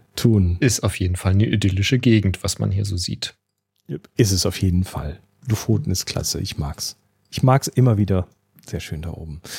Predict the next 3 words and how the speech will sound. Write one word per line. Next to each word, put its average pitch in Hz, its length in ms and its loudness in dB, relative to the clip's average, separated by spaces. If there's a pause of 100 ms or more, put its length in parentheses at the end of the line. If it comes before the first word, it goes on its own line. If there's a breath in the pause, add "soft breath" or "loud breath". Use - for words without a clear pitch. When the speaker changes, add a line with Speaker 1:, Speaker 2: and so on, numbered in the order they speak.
(300 loud breath)
Speaker 2:
Cool. 87 220 -2
Speaker 1:
Äh, 196 960 4
so. 101 1200 0